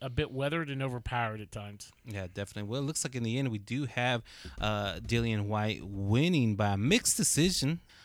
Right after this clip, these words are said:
Speaker 2: Um, what do you think's next for Dillian Whyte? You think he's, uh, ready for the big time? Maybe a fight against one of the top in the heavyweight division?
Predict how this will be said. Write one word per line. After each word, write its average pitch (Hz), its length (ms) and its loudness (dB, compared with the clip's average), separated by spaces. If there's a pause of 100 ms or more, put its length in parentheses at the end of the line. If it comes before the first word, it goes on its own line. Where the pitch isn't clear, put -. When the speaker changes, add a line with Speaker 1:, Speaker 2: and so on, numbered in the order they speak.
(120)
Speaker 2:
Um, 110 380 2
what 117 80 2
do 170 60 0
you 180 40 -4
think's - 260 -2
next 123 260 0
for 131 60 -2
Dillian 131 320 2
Whyte? - 180 2
You 113 60 0
think 139 240 -4
he's, 127 280 0
uh, 117 320 4
ready 117 260 2
for 135 380 -4
the 107 140 -6
big 107 300 -4
time? 165 320 -2
Maybe 104 220 -2
a 98 60 -2
fight 110 240 -4
against 113 500 -4
one 107 180 2
of 110 100 2
the 101 80 -4
top 120 320 0
in 107 80 6
the 104 60 4
heavyweight 110 420 2
division? 123 400 4